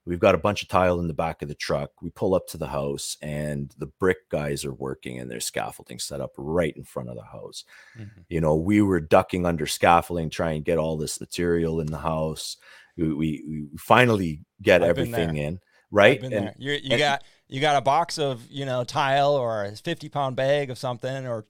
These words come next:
Speaker 2: two, and you gotta bend over to get <laughs> under something. That's great for your back. <laughs>
Speaker 1: Right. And we've all, we've all, like, experienced it. And, and it's just that feeling that nobody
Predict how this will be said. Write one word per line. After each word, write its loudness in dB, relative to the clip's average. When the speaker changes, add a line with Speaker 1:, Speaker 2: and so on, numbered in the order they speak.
Speaker 2:
two, -4
and -4
you -2
gotta 2
bend -2
over -2
to -10
get -2
<laughs> -
under 0
something. -6
That's -4
great -2
for -8
your -4
back. -6
<laughs> -14
Speaker 1:
Right. 10
And 8
we've 8
all, 12
we've 4
all, 10
like, 8
experienced 0
it. 2
And, -2
and -2
it's -6
just -4
that 4
feeling 2
that -4
nobody -4